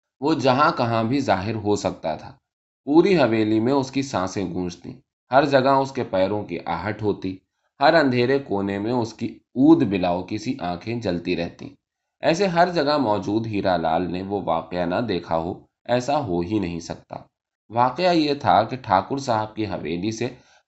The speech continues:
پچیس گز ہٹ کر چار کمروں اور دالان کی ایک رہائش بنی ہوئی تھی۔ آنے والے مہمان اور دور کے رشتہ دار وہیں ٹھہرتے تھے۔ اس عمارت کے سب سے کنارے والے کمرے میں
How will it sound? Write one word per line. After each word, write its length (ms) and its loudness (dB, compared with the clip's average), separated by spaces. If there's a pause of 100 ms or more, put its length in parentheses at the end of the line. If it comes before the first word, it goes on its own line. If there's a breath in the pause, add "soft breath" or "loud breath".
پچیس 520 2
گز 180 2 (100)
ہٹ 240 2
کر 180 2 (480)
چار 320 6
کمروں 480 0
اور 120 -2
دالان 560 0
کی 120 -6
ایک 120 -4
رہائش 460 -2
بنی 200 -6
ہوئی 180 -6
تھی۔ 240 -16 (260)
آنے 300 2
والے 280 2
مہمان 560 0
اور 80 -2
دور 320 -2
کے 180 -6
رشتہ 280 -10
دار 280 -2
وہیں 280 -4
ٹھہرتے 380 -8
تھے۔ 180 -6 (480)
اس 220 -2
عمارت 380 4
کے 100 -2
سب 220 -2
سے 140 -4
کنارے 440 -2
والے 300 -4
کمرے 360 -6
میں 160 -4